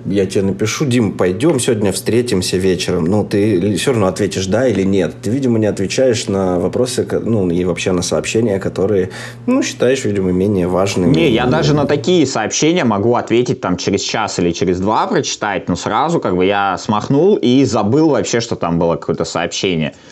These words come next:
Speaker 2: А вот, а, если я прочитал сообщение, я как бы, ну, на него сразу отвечаю обычно, я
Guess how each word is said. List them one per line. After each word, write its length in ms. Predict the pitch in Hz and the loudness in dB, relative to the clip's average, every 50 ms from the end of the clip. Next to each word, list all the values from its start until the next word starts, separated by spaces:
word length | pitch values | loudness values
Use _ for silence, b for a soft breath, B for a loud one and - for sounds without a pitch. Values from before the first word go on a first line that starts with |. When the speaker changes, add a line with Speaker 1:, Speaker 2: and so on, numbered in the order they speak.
| B B B B | B B B B
Speaker 2:
А 240 | - 98 101 104 110 | -2 0 2 2 2
вот, 280 | 110 113 113 107 - - | 2 0 0 0 -2 -2
а, 200 | 117 110 110 110 | -2 -2 0 0
если 360 | 110 110 120 135 131 - 135 | 0 2 2 0 0 0 -2
я 80 | 123 120 | -2 0
прочитал 560 | 117 117 117 113 - - 139 143 180 202 220 | 0 -2 -2 -2 -2 -2 0 0 0 0 0
сообщение, 640 | - - 156 135 123 - - 131 120 110 101 90 87 | -2 0 0 0 0 0 0 0 0 2 2 0 0
я 420 | 95 101 107 98 98 98 95 90 - | 0 0 0 -2 -2 -2 -2 -2 -2
как 100 | - 101 | -2 0
бы, 140 | 101 95 101 | 0 0 0
ну, 120 | 110 110 107 | 2 2 2
на 80 | 101 | 2
него 220 | 92 92 92 98 104 | 2 2 2 0 0
сразу 400 | - - 101 101 95 82 76 76 | -2 -2 -2 -2 -2 -2 -2 -4
отвечаю 580 | 73 - - 80 - - - 78 73 69 69 67 | -4 -4 -6 -6 -6 -4 -4 -4 -4 -4 -4 -6
обычно, 400 | 65 69 69 65 - - - 78 | -6 -6 -8 -8 -10 -10 -10 -8
я 340 | 73 73 76 76 78 76 | -6 -4 -4 -4 -4 -6